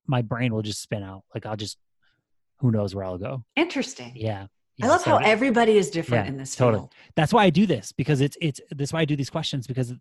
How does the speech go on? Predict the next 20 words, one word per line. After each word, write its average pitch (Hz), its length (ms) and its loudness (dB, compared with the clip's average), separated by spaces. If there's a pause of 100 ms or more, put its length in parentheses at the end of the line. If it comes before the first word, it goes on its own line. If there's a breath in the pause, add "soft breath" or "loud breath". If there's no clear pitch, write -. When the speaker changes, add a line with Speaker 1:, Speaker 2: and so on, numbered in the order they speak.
Speaker 1:
the 131 120 -2
diversity 170 420 2
of 151 60 2
answers 131 380 -2
is 127 80 -8
so 147 220 -4
fun. 113 540 -6
Like, 135 100 -10 (140)
everyone's 160 480 2
different. 135 300 -6 (160)
Everyone 147 360 -4
has 120 160 -2
their 262 160 4
own 240 100 0 (260)
way. 233 160 -2
Speaker 2:
<laughs> - 60 -20 (520 loud breath)
Speaker 1:
Okay, 160 320 4
question 170 540 0
number 156 540 0 (160)
four. 147 260 2